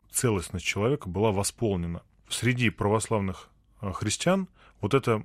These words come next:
моление и просьба о целостности, она является, скажем так,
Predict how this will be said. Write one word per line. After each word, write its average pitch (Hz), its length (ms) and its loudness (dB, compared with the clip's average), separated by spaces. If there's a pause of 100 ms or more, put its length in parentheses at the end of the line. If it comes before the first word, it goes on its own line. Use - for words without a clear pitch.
(140)
моление 110 680 2
и - 120 -4
просьба 90 500 0
о 87 100 -4
целостности, 143 760 -4
она 143 340 0 (360)
является, 117 420 0
скажем 120 260 -2
так, 113 240 -4